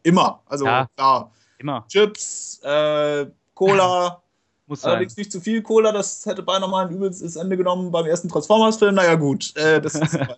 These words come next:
Speaker 1: Geschichte für einen anderen
Speaker 2: Ah,
Speaker 1: Podcast.
Speaker 2: äh,
Speaker 1: Naja.
Speaker 2: lass uns nicht über tran-, noch schlechtere Filme sprechen.
Speaker 1: Den ersten.
Speaker 2: Äh, ja, ach, der war auch schon nicht gut.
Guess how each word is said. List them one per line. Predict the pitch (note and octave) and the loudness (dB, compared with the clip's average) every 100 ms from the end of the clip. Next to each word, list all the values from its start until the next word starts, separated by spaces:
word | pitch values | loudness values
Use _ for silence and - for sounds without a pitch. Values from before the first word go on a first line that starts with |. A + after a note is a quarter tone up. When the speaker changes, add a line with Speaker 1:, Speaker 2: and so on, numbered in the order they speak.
| _ | _
Speaker 1:
Geschichte | C3 D3+ D3 | -10 -6 -6
für | C#3+ C#3 | -2 -2
einen | - | 0
anderen | C3+ C#3 | 0 0
Speaker 2:
Ah, | B2+ A#2 | -2 -6
Speaker 1:
Podcast. | A#2 - - - _ _ | -12 -8 -8 -10 _ _
Speaker 2:
äh, | _ - D#2 - | _ -20 -12 -4
Speaker 1:
Naja. | D#3+ A#2 - _ C3 | -4 -4 -10 _ -10
Speaker 2:
lass | B2+ C#3+ | -4 -4
uns | D#3+ C3+ | -4 -4
nicht | C#3+ | -4
über | C#3 B2+ | -4 -6
tran-, | - B2+ G#2+ | -4 -6 -2
noch | C3+ - | -2 -2
schlechtere | - G#2+ - G#2 | -4 -6 -8 -10
Filme | G#2 G#2 G2 | -8 -8 -8
sprechen. | G2+ - - G2 - - | -10 -12 -16 -18 -12 -2
Speaker 1:
Den | F3 | 0
ersten. | F#3 G3 F#3+ - B2+ A#3 _ _ _ _ | 2 2 0 -6 -8 -10 _ _ _ _
Speaker 2:
Äh, | D3+ - C3+ C3 - | -8 -6 -4 -4 -4
ja, | C#3 B2+ | 0 2
ach, | B2 | 0
der | - B2 | -2 -4
war | A#2 | -4
auch | A2 | -6
schon | - A2+ | -6 -8
nicht | A2+ A2+ | -8 -8
gut. | B2 | -10